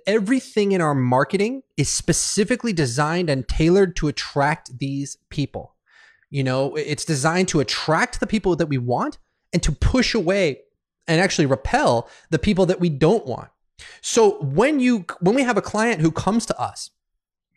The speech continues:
the first question we ask is, "What's the problem you solve?" The second question we ask is, "Who do you want to work with?"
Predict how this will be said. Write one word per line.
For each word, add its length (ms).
the 80
first 280
question 360
we 100
ask 340
is, 120
"What's 200
the 60
problem 400
you 140
solve?" 380
The 80
second 480
question 400
we 100
ask 380
is, 140
"Who 200
do 60
you 120
want 240
to 60
work 300
with?" 160